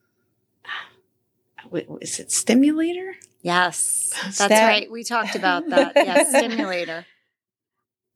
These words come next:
Speaker 1: Um, and, and yes, I, when I run meetings or a part of meetings, I do like to collaborate and bring everyone into the fold.
Speaker 3: Mm-hmm.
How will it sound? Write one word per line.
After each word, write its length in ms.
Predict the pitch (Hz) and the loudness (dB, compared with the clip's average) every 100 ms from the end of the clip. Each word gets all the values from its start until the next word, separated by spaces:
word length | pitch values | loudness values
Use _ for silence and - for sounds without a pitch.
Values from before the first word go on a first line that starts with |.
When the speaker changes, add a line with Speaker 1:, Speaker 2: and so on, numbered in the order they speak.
| - | -2
Speaker 1:
Um, 460 | 180 175 180 175 175 | 0 0 -2 -4 -2
and, 180 | 196 214 | -2 0
and 240 | 202 196 - | -2 -2 -4
yes, 460 | 190 190 156 160 - - | -2 2 2 2 -4 0
I, 500 | 175 175 175 175 170 175 _ _ _ _ _ _ _ - | 0 0 0 -2 -4 -14 _ _ _ _ _ _ _ -4
when 240 | 185 185 | 2 4
I 200 | 180 165 - _ _ - - _ 190 | 4 0 -6 _ _ -20 -20 _ 2
run 240 | 190 196 | 4 6
meetings 560 | 196 202 220 233 240 - - | 4 2 2 4 2 0 -2
or 120 | 147 | -2
a 40 | |
part 280 | 143 175 185 | 0 0 0
of 120 | 190 | 0
meetings, 380 | 196 196 202 190 - - - _ _ | 0 2 0 -4 -8 -20 -20 _ _
I 120 | 165 | 0
do 180 | 165 180 | 4 6
like 220 | 175 160 | 6 4
to 80 | - | 0
collaborate 540 | - 156 151 156 143 147 | -6 0 2 2 0 0
and 80 | 147 | -2
bring 240 | 147 - | -4 -4
everyone 600 | - 151 147 135 131 131 - | -2 0 0 2 0 -2 -2
into 300 | 147 139 - | 0 0 -2
the 80 | 135 | -4
fold. 300 | - - 196 | -2 0 2
Speaker 3:
Mm-hmm. 400 | 185 170 185 | 2 2 2